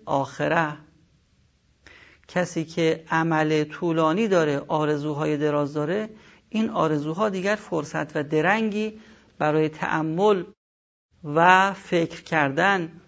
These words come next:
و اندیشه کردن و تدبیر کردن و اینکه ما در این دنیا چه کاره ایم و برای چه آمده ایم و به کجا می رویم باقی نخواهد گذاشت.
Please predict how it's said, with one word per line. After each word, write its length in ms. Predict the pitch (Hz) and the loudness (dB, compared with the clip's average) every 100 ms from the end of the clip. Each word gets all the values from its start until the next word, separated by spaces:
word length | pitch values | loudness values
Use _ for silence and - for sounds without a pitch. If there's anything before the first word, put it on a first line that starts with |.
| - _ - | -20 _ -4
و 40 | |
اندیشه 500 | 156 156 147 147 165 | -2 0 0 -2 -6
کردن 420 | - 151 143 143 | -4 -2 -2 -2
و 60 | 143 | -4
تدبیر 560 | - 151 139 139 143 143 | -4 -6 -6 -4 -4 -2
کردن 520 | 156 143 147 185 170 | -2 0 0 0 -2
و 80 | 143 | -2
اینکه 280 | 147 143 | -2 -2
ما 140 | 143 143 | -2 -2
در 120 | 143 | -2
این 220 | 143 151 | -4 -2
دنیا 260 | 143 143 147 | -2 -2 -4
چه 240 | - 160 | -6 -6
کاره 340 | 147 156 143 143 | -2 0 0 0
ایم 240 | 147 139 | -2 -2
و 100 | 139 | -2
برای 280 | 139 143 139 | -2 -2 -4
چه 200 | 143 196 | -2 -2
آمده 360 | 175 147 139 | 0 -2 -2
ایم 160 | 139 139 | -2 -4
و 80 | 135 | -4
به 80 | 143 | -6
کجا 340 | - 143 147 | -6 -4 -2
می 140 | 143 | 0
رویم 460 | 143 143 185 214 - - _ _ _ _ _ - | 0 -2 -4 -6 -10 -18 _ _ _ _ _ -2
باقی 680 | 147 143 139 160 180 196 - - _ _ _ _ - | 2 2 0 -4 -4 -6 -12 -20 _ _ _ _ -2
نخواهد 760 | 160 170 - 139 123 117 - | 2 2 0 -2 -2 -6 -8
گذاشت. 680 | - 120 123 113 - - _ | -12 -12 -12 -14 -18 -20 _